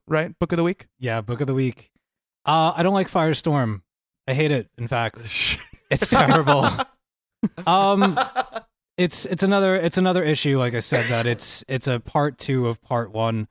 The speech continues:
Speaker 2: Um, probably what I don't, I, I didn't like it to begin with, and I like it even less now because we've actually learned something that to me is really stupid.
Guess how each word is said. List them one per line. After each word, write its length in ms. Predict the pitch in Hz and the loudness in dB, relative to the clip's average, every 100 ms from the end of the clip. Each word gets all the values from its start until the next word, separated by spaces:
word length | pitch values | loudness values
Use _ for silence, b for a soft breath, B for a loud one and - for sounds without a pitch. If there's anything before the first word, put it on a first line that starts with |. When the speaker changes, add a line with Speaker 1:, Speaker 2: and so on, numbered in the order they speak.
| _ _ _ _ _ _ 143 | _ _ _ _ _ _ 0
Speaker 2:
Um, 500 | 147 143 139 135 - - _ - 156 - | 2 2 2 0 -4 -14 _ -20 -20 -2
probably 480 | 185 214 208 220 | 0 2 2 2
what 200 | 190 165 | 2 2
I 120 | 151 139 | 2 0
don't, 540 | 117 143 139 156 147 | -2 0 2 0 0
I, 160 | 131 139 | -2 -2
I 100 | 160 | 0
didn't 200 | 185 214 | 0 0
like 180 | 165 170 | 0 0
it 100 | 156 | -2
to 80 | 131 | -4
begin 300 | 135 127 139 | -2 0 0
with, 200 | 156 - - | 0 -4 -6
and 100 | 127 | -2
I 60 | 131 | 0
like 200 | 151 185 | 2 0
it 60 | |
even 240 | 165 131 120 | 0 0 -2
less 300 | 131 131 123 | -2 -2 -4
now 420 | 104 110 120 131 | -4 -4 -2 -2
because 500 | 135 127 113 110 104 | -4 -4 -4 -6 -6
we've 180 | 120 113 | -6 -6
actually 400 | 117 127 - 127 | -6 -6 -6 -8
learned 400 | 104 107 110 120 | -6 -6 -4 -4
something 600 | - 135 139 151 151 143 | -2 -2 -2 -4 -4 -4
that 200 | 107 107 | -6 -8
to 100 | - | -10
me 400 | 107 110 123 147 - _ _ _ _ _ - | -8 -6 -4 -6 -8 _ _ _ _ _ -6
is 180 | 120 113 | -4 -2
really 240 | 113 135 | -4 -4
stupid. 880 | - - - - 104 98 135 165 | -2 -2 -2 -6 -12 -8 -6 -6